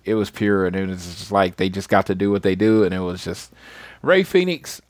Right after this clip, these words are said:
I, every now and then, like, he was one of my big people that was a revelation to me when, uh,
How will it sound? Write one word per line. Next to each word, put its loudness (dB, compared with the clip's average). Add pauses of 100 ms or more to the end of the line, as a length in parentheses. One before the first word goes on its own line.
I, -2
every 2
now 6
and 0
then, 0 (420)
like, 0
he -2
was 0
one 2
of 0
my 4 (260)
big 0
people -4
that 0
was -6
a -10
revelation 2
to 0
me 0
when, -2 (380)
uh, 0